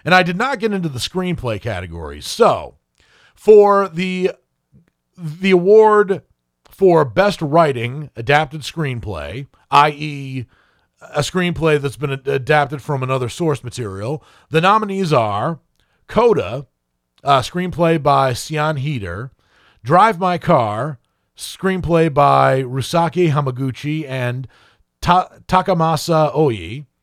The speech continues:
Dune, screenplay by John Spiatz a-, and Denis Villeneuve and Eric Roth, uh, the latter of whom is an Oscar favorite, having written the screenplay for Forrest Gump. The Lost Daughter,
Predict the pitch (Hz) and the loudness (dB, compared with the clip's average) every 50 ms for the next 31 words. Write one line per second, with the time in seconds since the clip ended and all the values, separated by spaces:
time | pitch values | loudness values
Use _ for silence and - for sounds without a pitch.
0 | _ _ _ _ _ _ _ _ _ _ _ - 110 110 208 226 196 139 117 117 | _ _ _ _ _ _ _ _ _ _ _ -12 -2 0 2 2 2 0 -2 -4
1 | 127 156 165 151 - - - 165 175 175 170 - 151 165 160 160 147 127 143 135 | -6 -6 -6 -8 -10 -6 -4 -4 -2 -2 -2 -2 0 0 0 0 0 2 2 4
2 | 135 131 131 131 131 127 117 95 85 127 147 156 160 165 165 170 165 151 - - | 4 4 2 2 0 -2 -4 -6 -2 0 0 2 2 0 0 -2 -4 -6 -8 -12
3 | - - - 165 160 131 117 120 135 147 - - - - - 131 131 127 - 139 | -14 -10 -4 -2 0 0 0 0 -2 -2 -4 -8 -12 -12 -12 -14 -14 -12 -6 -4
4 | 139 135 131 131 135 131 127 110 104 98 131 139 151 160 151 139 147 143 139 139 | -4 -4 -4 -6 -8 -8 -10 -12 -8 -8 -6 -4 -4 -4 -2 0 0 0 0 -2
5 | 131 127 123 120 117 127 139 160 165 131 _ _ _ _ _ _ - 151 165 175 | -4 -4 -4 -4 -4 -2 -4 -6 -8 -10 _ _ _ _ _ _ -2 0 0 0
6 | 165 151 143 143 143 147 156 - - 131 120 107 87 76 98 113 135 - - - | -2 -2 0 0 0 0 -2 -6 -6 -6 -4 -4 -4 -4 -6 -8 -8 -10 -14 -20
7 | - _ _ _ _ _ _ _ - 120 127 120 131 131 135 147 156 151 143 143 | -20 _ _ _ _ _ _ _ -8 -8 -4 -2 0 2 4 6 6 6 4 4
8 | 139 127 - 143 143 139 135 131 127 123 127 127 127 127 117 131 123 117 117 117 | 2 0 0 -2 -2 -2 -4 -4 -2 0 2 2 2 0 -2 -4 -4 -2 -2 -2
9 | 113 - - - - - 120 107 98 85 101 110 120 107 117 117 113 113 113 113 | -4 -4 -8 -8 -6 -4 -4 -4 -4 -6 -6 -6 -6 -4 -4 -4 -4 -4 -8 -10
10 | 117 110 107 110 110 110 110 101 - - - 120 117 113 101 110 113 107 101 98 | -10 -12 -10 -10 -8 -6 -8 -8 -8 -12 -12 -10 -10 -8 -8 -8 -8 -8 -8 -8
11 | 98 95 - _ _ _ _ _ - 117 - - 120 113 113 123 - - 120 98 | -10 -12 -14 _ _ _ _ _ -18 -18 -12 -10 -6 -6 -6 -6 -8 -8 -8 -8
12 | 78 82 107 117 - - _ _ _ _ _ _ _ _ _ _ _ _ 131 143 | -8 -8 -12 -14 -16 -20 _ _ _ _ _ _ _ _ _ _ _ _ 0 2
13 | 147 151 170 214 226 202 - 143 127 147 170 202 190 156 117 80 71 71 101 147 | 4 4 4 4 2 0 -2 -4 -2 2 4 4 4 4 2 -2 -8 -10 -10 -10
14 | 147 | -10